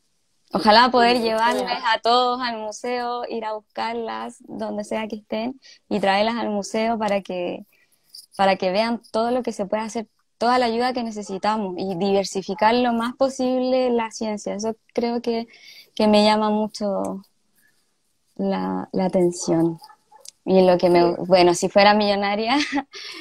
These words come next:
Speaker 1: enfocaría gran parte de mi, de mi dinero hacia ese, hacia ese lado.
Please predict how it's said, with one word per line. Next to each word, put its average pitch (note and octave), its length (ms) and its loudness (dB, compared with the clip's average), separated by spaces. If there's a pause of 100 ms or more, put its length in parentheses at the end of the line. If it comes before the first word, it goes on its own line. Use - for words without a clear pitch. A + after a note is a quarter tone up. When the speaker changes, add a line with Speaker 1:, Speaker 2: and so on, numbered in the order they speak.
(280)
Speaker 1:
enfocaría G#3 640 2
gran G3+ 260 0
parte G#3+ 360 -4
de G#3+ 220 -4
mi, G3+ 520 -8 (800)
de G3+ 160 2
mi G3+ 260 0
dinero G3 280 0
hacia F#3+ 280 -8
ese, F#3 680 -6
hacia F3+ 260 -6
ese F3 160 -6
lado. E3+ 320 -6